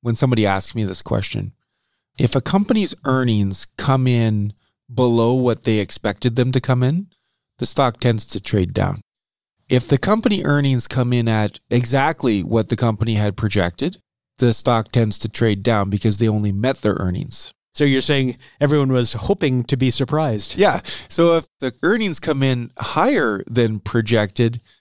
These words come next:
Speaker 1: in reality, the stock tends to trade down because then the street's like, "Well, how do you replicate that next quarter?" I know that goes against a little bit of what we're gonna say here next, but when we're talking about stocks with higher probabilities of earning surprises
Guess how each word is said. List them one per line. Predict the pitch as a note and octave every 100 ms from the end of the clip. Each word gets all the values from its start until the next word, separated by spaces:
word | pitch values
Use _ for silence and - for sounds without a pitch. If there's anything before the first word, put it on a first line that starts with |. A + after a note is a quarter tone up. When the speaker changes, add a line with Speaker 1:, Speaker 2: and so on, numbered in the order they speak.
| _ _ _ _ _ _ _ -
Speaker 1:
in | C3+
reality, | C3 B2+ C3+ C#3+ C3 A#2+
the | G#2+
stock | - B2 A2 -
tends | A#2 G#2+
to | -
trade | - B2 A2+ G#2
down | A#2 A2+
because | G#2+ - A2
then | B2 A#2 -
the | G#2+
street's | - C3 A#2+ -
like, | G#2+ F#2+ - - - _ A#2+
"Well, | G#2+
how | A#2 A2+
do | A2+
you | G#2+
replicate | G#2 G2+ - G#2 - G#2
that | A2 G2
next | G2+ F#2 -
quarter?" | - B2+ F#2 E2 G2 _ _ _ -
I | F3+
know | F3
that | D3
goes | C#3+ C3
against | B2+ B2
a | C3
little | A#2
bit | A2+
of |
what | A#2
we're | A#2 A2
gonna | G#2+
say | - A#2
here | A2
next, | G#2+ F#2+ F#2 _ _ _
but | C3
when | B2 C#3
we're | D3
talking | E3 F3 E3+ D#3+
about | B2+ A#2+ A#2 - - _ _ _ -
stocks | - C3+ B2+ C3
with | G#2+
higher | - B2+ C3+ B2+
probabilities | - C3 A#2 A2+ A#2 A#2 A2 G#2
of | G#2
earning | A#2+ A#2+ A#2+ A2
surprises | G#2+ - A2 A#2 A#2 G2 F#2+ F#2+